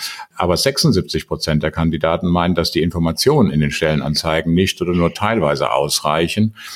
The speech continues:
Das heißt im Endeffekt, dass die Unternehmen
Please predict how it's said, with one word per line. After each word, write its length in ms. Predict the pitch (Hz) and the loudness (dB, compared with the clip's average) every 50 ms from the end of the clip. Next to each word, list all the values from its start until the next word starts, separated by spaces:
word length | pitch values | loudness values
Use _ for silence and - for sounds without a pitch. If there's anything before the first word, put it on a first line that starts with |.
| - - - - | -16 -18 -18 -8
Das 220 | - - 80 - 90 | -4 -4 -2 -2 0
heißt 320 | 80 76 104 110 - - | 0 2 2 2 2 2
im 100 | 98 80 | 0 0
Endeffekt, 760 | 69 82 95 107 110 107 - 117 107 - - - - - - - | 2 2 4 4 2 2 2 0 0 0 -2 -6 -14 -8 -4 -2
dass 320 | 90 - - - - _ | 0 0 0 -2 -4 _
die 100 | - 87 | -8 -4
Unternehmen 840 | 82 95 98 - 95 87 85 85 85 95 107 110 110 117 - - - | -2 0 0 2 2 2 2 4 4 6 6 6 4 4 2 -2 -10